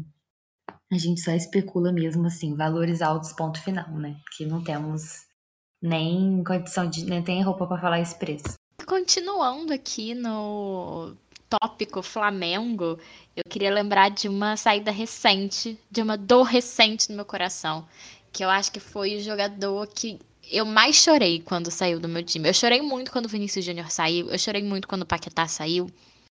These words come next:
Speaker 2: mas eu n-, acho que não chorei tanto quanto eu chorei quando o Gerson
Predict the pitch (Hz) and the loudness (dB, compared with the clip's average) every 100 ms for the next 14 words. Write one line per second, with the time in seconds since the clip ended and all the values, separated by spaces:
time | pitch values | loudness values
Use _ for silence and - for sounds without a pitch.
0 | - 208 - 214 220 233 240 240 233 - | -18 -2 6 6 8 4 2 -2 -6 -10
1 | _ - - 247 - 269 262 294 - 285 | _ 0 6 6 4 2 2 4 4 4
2 | 247 254 226 214 220 233 214 262 269 - | 2 4 4 4 -2 -6 0 2 4 2
3 | 247 208 208 - - 240 240 269 190 180 | 0 -2 -6 -8 -4 -2 2 2 6 6
4 | 180 - - 180 185 | 4 0 -6 -6 -8